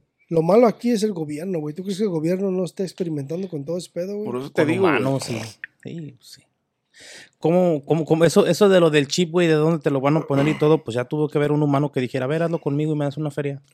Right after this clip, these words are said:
Speaker 2: Pues el, el, el proceso estaba planeado para seis meses, güey.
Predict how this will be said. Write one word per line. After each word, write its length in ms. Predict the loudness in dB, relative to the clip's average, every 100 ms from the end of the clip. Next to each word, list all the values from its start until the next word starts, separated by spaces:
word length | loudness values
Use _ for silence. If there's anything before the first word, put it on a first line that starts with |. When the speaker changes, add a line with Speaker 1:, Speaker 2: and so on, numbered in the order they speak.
| -8
Speaker 2:
Pues 180 | -6
el, 200 | -4 -4 -2
el, 260 | -2 -2
el 200 | -4 -4
proceso 380 | -4 -10 -6 -8
estaba 260 | -6 -4 -4
planeado 400 | -4 -4 -2 -2
para 160 | -2 -4
seis 260 | -6 -6
meses, 400 | -6 -6 -6 -8
güey. 300 | -10 -14 -18